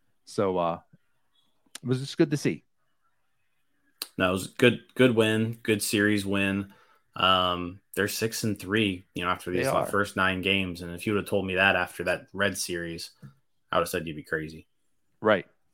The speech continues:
Speaker 2: So
Speaker 1: Now
Speaker 2: nice, nice turnaround from that opening series.
Speaker 1: Yeah. And, you know, April is a tough month for them.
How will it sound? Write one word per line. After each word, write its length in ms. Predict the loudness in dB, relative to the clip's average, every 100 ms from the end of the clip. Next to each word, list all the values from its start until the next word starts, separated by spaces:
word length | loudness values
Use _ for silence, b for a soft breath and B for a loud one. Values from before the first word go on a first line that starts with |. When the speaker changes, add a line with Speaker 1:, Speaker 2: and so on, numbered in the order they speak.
| _ _ b b
Speaker 2:
So 180 | -6 0
Speaker 1:
Now 180 | 6 8
Speaker 2:
nice, 220 | 8 4 -4 _ 4
nice 260 | 6 6
turnaround 640 | 2 2 2 0 -2 -6 -6
from 140 | -4
that 180 | -4 -6 -10 _
opening 340 | 0 0 0 -4
series. 420 | -4 -4 -8 -14 _ _ _ _ _ 2
Speaker 1:
Yeah. 240 | 4 4 -4 _ _ _ _ _ -6
And, 260 | -4 -4 -6
you 100 | -6
know, 140 | -6 -6 -2
April 360 | 0 4 4 6
is 540 | 6 6 4 -6 -18 _ _
a 60 | 0
tough 260 | 4 6
month 200 | 6 6
for 120 | 4 -6
them. 220 | -8